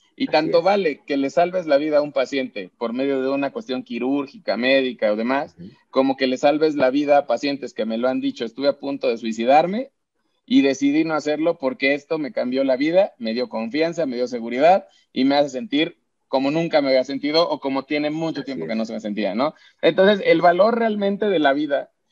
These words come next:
Speaker 1: acuérdate que ahorita lo estamos viviendo, ¿no? Dicen, "Bueno, ¿qué tanto vale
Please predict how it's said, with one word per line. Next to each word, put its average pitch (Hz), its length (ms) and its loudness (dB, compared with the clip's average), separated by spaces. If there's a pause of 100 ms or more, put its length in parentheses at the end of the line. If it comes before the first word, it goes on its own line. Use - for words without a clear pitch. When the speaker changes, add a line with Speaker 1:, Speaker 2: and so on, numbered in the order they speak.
(260)
Speaker 1:
acuérdate 160 500 -2
que 135 420 -4
ahorita 151 260 0
lo 151 60 -2
estamos 160 300 -2
viviendo, 139 440 -2
¿no? 160 220 -4
Dicen, 139 340 -4 (280)
"Bueno, 170 200 0
¿qué 170 100 -6
tanto 165 360 -2
vale 151 460 2